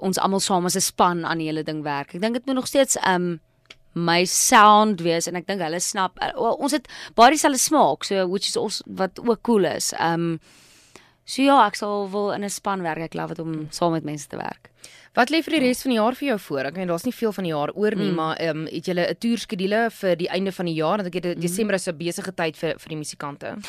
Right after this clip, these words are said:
Speaker 1: Ja, Desember, ek is in Hartenbos en dan het ek skouspel, ek het 'n, eh, ek dink is 'n Kersfees skouspel ding. Ek kyk maar actually twee dae voor die tyd. <laughs> En dan prepare ek, so ek is bietjie sleg met dit nog.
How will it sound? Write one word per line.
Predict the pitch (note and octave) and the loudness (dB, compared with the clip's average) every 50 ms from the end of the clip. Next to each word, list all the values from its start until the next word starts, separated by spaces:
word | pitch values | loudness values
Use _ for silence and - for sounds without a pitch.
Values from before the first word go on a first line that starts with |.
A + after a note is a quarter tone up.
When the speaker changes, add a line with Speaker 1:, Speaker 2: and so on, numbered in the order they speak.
| - - - - | -12 -10 -2 6
Speaker 1:
Ja, | B3 C4 A#3+ G#3+ F#3+ D#3 F3+ | 10 10 12 12 10 8 6
Desember, | F3+ A#3 - - C#4+ C#4+ D4 D4 D4 C4+ | 4 2 2 2 2 4 4 4 4 4
ek | - | 2
is | B3 G#3+ | 0 -2
in | A#3+ A3+ | 0 4
Hartenbos | F3+ D#3+ F3 F3+ - B3 A#3+ G#3+ A3 A3+ A3+ A3 A3+ A#3 G3 | 4 4 4 4 2 2 4 6 8 8 10 10 8 8 6
en | G#3 G#3+ | 2 0
dan | G3 | 0
het | G3 - | 0 2
ek | F#3+ F#3 - - | 0 0 0 -2
skouspel, | - - - A3 G3+ G3+ G3 - - G#3 G3+ G3 G3 G3 G3 F#3+ F#3+ F#3+ F#3+ - | -4 -4 0 2 2 2 2 0 0 2 4 4 6 6 4 4 4 4 2 0
ek | F3 F3 | 0 -4
het | F#3 - | -4 -2
'n, | F3+ F3 E3+ F3 E3+ E3 D3+ - | -2 0 0 0 -2 -4 -6 -10
eh, | - - - A1+ A#1 A#1+ B1 A1+ - - - _ _ _ _ _ - | -10 -8 -6 -6 -6 -8 -10 -12 -16 -20 -20 _ _ _ _ _ -20
ek | - - | -18 -12
dink | - F#3+ G3 | -10 -8 -6
is | F#3+ | -6
'n | G3+ - - | -8 -6 -4
Kersfees | A#3 A3 G#3 G#3 G#3+ - - G#3+ - | -2 -2 0 -2 -4 -4 -4 -2 -2
skouspel | - - G3 F#3+ F#3+ - - F#3 F3+ F3 | -2 0 0 -2 -2 -2 -2 -2 -2 0
ding. | F3+ F3+ F3+ F3+ F3+ F3 - - - - - - | 0 0 0 0 -2 -4 -8 -12 -16 -16 -8 -2
Ek | - - - | 0 0 4
kyk | - D#4 D4+ D4+ | 6 4 4 6
maar | D4 D4 - - | 6 6 6 6
actually | B3+ - - B3 A3+ | 6 4 2 -2 -2
twee | - - A3+ A3 | 0 4 4 6
dae | G3+ G3 F3+ | 6 6 4
voor | - - - F#3+ | 2 0 0 0
die | F3+ G3 F#3 | 0 2 4
tyd. | - G#3 G#3 A3+ - - - - _ _ - | 6 6 6 6 4 0 -8 -20 _ _ -16
<laughs> | G#3 - - - - - A#3 C4+ A3+ B3 D#4+ D4+ - - - F4+ D4 - | -14 -10 -6 -4 0 4 6 6 10 10 10 10 10 8 4 6 6 6
En | D4 | 6
dan | C#4+ C#4 D4 C#4+ | 8 8 8 8
prepare | A3+ D#4 C#4+ - C#4+ C#4+ C#4 C#4 C4+ C4+ | 6 4 6 10 10 10 12 12 10 8
ek, | C#4 - | 8 8
so | - B3 | 6 6
ek | G#3+ A#3 | 6 6
is | C4 B3 | 4 2
bietjie | A3 B3+ C4 B3+ | 0 2 2 4
sleg | - C#4+ C4+ C4+ - | 8 8 8 8 8
met | B3+ B3 G#3 | 4 2 4
dit | F3 F3+ F#3+ F#3 - | 6 4 4 4 2
nog. | F#3+ F3+ G#3 D4+ - | 0 0 0 0 -4